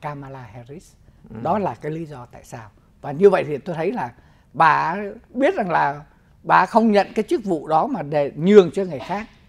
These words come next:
Speaker 1: Nhưng mà không phải vì như thế mà bà không nghĩ đến cái ghế tổng thống.
Speaker 2: Dạ.
Speaker 1: Và tôi tin rằng là bà sẽ là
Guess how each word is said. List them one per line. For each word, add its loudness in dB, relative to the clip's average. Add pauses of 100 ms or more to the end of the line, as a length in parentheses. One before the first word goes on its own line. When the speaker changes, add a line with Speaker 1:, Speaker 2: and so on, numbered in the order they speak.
(120)
Speaker 1:
Nhưng -2
mà 0
không -4
phải -8
vì -8
như -8
thế -4
mà -6
bà -8
không -14
nghĩ -12
đến -8 (280)
cái -6
ghế -4
tổng -14
thống. -14 (320)
Speaker 2:
Dạ. -12
Speaker 1:
Và -8 (280)
tôi 8
tin 2
rằng -8
là -10 (300)
bà 2
sẽ -8
là -8